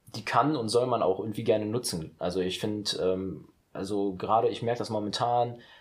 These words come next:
äh, einfach um so auch auf dem Laufenden zu bleiben bei Leuten, jetzt gerade in dieser Zeit, wo man wenig sich auch persönlich sieht,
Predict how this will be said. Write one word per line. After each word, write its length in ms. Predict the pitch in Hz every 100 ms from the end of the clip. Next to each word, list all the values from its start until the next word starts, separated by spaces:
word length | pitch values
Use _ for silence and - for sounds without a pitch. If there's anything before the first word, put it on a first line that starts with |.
| -
äh, 200 | - 101
einfach 300 | - 110 120
um 140 | - 113
so 220 | 110 110
auch 140 | -
auf 100 | 113 -
dem 100 | 104
Laufenden 400 | 110 135 120 110
zu 120 | - 95
bleiben 260 | 92 92
bei 80 | 90
Leuten, 340 | 92 95 101
jetzt 280 | 104 95 -
gerade 260 | - 98 104
in 80 | 101
dieser 220 | 104 92
Zeit, 240 | - 101
wo 60 | 104
man 260 | 104 101 95
wenig 320 | 117 110 -
sich 160 | 101
auch 120 | - -
persönlich 420 | 98 117 117 90
sieht, 280 | 95 123